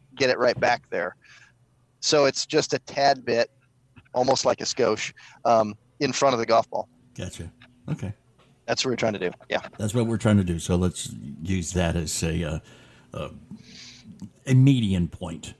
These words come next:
Speaker 2: from which to progress. Uh, next
Speaker 1: Yes.
Speaker 2: week, I'm going to ask you how to hit it to the left on purpose. You know, for those of
Speaker 1: Ooh.
Speaker 2: us who pull like a drive to the left and we've got trees to get around.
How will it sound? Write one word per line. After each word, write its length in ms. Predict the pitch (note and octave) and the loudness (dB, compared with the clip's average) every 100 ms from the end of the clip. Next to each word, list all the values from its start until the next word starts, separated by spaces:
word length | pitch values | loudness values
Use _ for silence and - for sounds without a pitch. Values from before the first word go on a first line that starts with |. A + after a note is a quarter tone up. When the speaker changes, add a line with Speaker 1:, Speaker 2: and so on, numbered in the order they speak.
| _ | _
Speaker 2:
from 280 | - F#2+ F2+ | -2 2 2
which 260 | E2+ - | 0 -2
to 160 | - F2 | -2 -4
progress. 680 | - F2 D#2+ D#2 D2 - - _ _ _ _ _ | -4 -6 -6 -8 -8 -12 -14 _ _ _ _ _
Uh, 120 | - G#2+ | -8 0
next 340 | C3+ E3+ A#3 F3+ | 4 4 4 2
Speaker 1:
Yes. 20 | |
Speaker 2:
week, 240 | C3+ C#3 | 0 2
I'm 140 | B2+ A#2+ | 2 2
going 160 | A#2+ A#2+ | 4 2
to 100 | G2+ | 0
ask 340 | A#2 A#2 - | 0 -2 0
you 220 | G#2+ G#2 - | 2 2 -4
how 240 | - D3+ C#3+ | 0 2 2
to 100 | B2 | 2
hit 200 | D#3+ D#3+ | 2 2
it 180 | - | 0
to 100 | - | -2
the 120 | G2 F#2+ | 0 0
left 300 | F2+ F#2+ F#2+ | 0 -2 -2
on 180 | G#2+ | -2
purpose. 640 | - D#3+ F3+ E2 - - - - _ - - _ | 0 -2 0 -4 -6 -10 -14 -20 _ -20 -20 _
You 80 | B2+ | 0
know, 120 | B2+ | 2
for 140 | B2+ | 0
those 260 | G#2+ B2 G#2 | 0 0 2
of 80 | E4 | 4
Speaker 1:
Ooh. 60 | A#2 | 4
Speaker 2:
us 220 | A2+ - | 2 2
who 200 | G#2+ F2+ - | 2 2 -2
pull 220 | - B2 | 0 2
like 200 | A2+ G2+ | 2 0
a 40 | F2+ | -2
drive 360 | G2+ G#2+ A2 | 0 0 0
to 100 | A2 | 0
the 100 | F#2+ | 0
left 280 | G2 G#2 - | 0 0 2
and 80 | F2+ | 0
we've 140 | F2+ | 0
got 160 | F2 - | -4 -4
trees 380 | - A2 G#2 - | 2 4 4 2
to 80 | |
get 140 | F#2+ G2+ | 0 2
around. 420 | G2 G#2 G#2 | 4 4 4